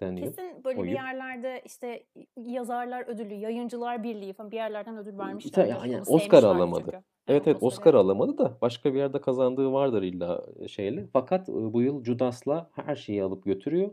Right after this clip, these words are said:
Speaker 2: Hı hı.
Speaker 1: Ve büyük ihtimalle de supporting rolde de
Speaker 2: Evet.
Speaker 1: kendisi alacak görünüyor
Speaker 2: Ama
Speaker 1: her
Speaker 2: mesela
Speaker 1: yerde
Speaker 2: bu,
Speaker 1: aldıktan
Speaker 2: bence
Speaker 1: sonra o
Speaker 2: bu noktada işte William karakterini canlandıran lakayt abimizin biraz hakkı yenmiş oluyor. Çünkü yani gerçekten iyi oynamış.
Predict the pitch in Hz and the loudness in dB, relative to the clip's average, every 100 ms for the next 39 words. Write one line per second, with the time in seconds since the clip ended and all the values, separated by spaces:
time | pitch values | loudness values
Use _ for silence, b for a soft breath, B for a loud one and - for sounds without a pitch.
0 | - 220 196 208 - 107 107 135 185 - | -10 -18 -18 -18 -6 -6 -2 -2 -2 -6
1 | - 107 92 95 98 214 - 196 139 127 | -2 0 2 0 -2 -4 -2 0 2 2
2 | - 104 107 98 98 - 247 - - 233 | -2 0 0 2 0 -2 -6 -8 -18 -18
3 | 226 180 185 208 233 214 110 101 98 98 | -6 0 2 0 -2 2 2 2 2 0
4 | 95 95 113 104 101 101 101 349 381 110 | 0 2 4 4 4 2 2 0 -2 -2
5 | 131 160 - _ - 320 415 381 339 311 | -4 -6 -10 _ -10 -8 -8 -10 -12 -12
6 | 320 349 302 294 320 311 302 - - 269 | -12 -10 -6 -4 -4 -6 -10 -14 -14 -12
7 | 269 285 294 285 262 262 269 269 262 262 | -12 -12 -12 -10 -10 -10 -12 -12 -10 -10
8 | 247 247 254 269 247 247 254 240 240 285 | -10 -10 -12 -12 -12 -10 -10 -12 -12 -12
9 | 370 453 - 277 - 240 196 185 - 185 | -10 -10 -8 -10 -10 -12 -12 -14 -14 -16
10 | 185 269 262 330 330 _ _ - 254 220 | -14 -14 -16 -20 -20 _ _ -16 -16 -12
11 | 220 269 370 403 381 381 370 381 415 - | -12 -12 -14 -12 -10 -10 -10 -12 -14 -20